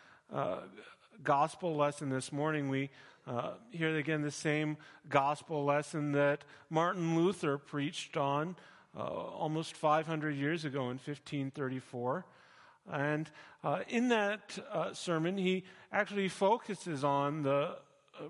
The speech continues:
reference it contains to Zechariah's prophecy in our Old Testament lesson. Wait for it. There we go. Uh, "Fear not, daughter of Zion.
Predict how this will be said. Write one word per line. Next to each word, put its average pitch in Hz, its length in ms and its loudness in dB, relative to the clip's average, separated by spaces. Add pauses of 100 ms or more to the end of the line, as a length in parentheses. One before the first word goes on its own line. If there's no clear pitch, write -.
reference 156 880 0
it 170 220 -4
contains 143 580 -2
to 160 260 0 (400)
Zechariah's 170 1000 4
prophecy 117 960 0 (560)
in 151 120 -2
our 139 220 2
Old 151 220 0
Testament 147 600 -4
lesson. 107 580 -6 (2500)
Wait - 160 -12
for 117 180 -4
it. - 140 -6
There 170 180 0
we 151 80 -2
go. 135 240 0 (400)
Uh, 139 140 -4 (460)
"Fear 214 260 2
not, 226 340 4 (400)
daughter 185 440 4
of 170 100 0
Zion. 131 560 0